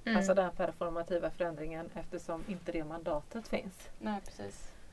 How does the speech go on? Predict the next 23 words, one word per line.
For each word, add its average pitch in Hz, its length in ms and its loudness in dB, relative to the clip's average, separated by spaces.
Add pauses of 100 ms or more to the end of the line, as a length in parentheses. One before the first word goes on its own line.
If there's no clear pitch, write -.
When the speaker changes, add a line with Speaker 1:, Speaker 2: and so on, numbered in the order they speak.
(160)
Speaker 2:
Eh, 185 400 2
men 202 120 0
sen 196 200 4
så 220 120 -6
tänker 220 320 2
jag 175 80 2
att - 160 -8
i, 185 160 2
vissa 202 380 0
saker 254 300 4
går 185 220 0
ju 165 80 0
att 175 80 4
göra 165 220 0
ändå. - 260 0 (560)
Speaker 1:
Ja. 254 220 4 (180)
Speaker 2:
Det, 202 200 4
alltså 185 240 4
genom 165 400 0
att 165 140 -6
inte 175 280 -4
gå 156 160 -4
med 156 280 -2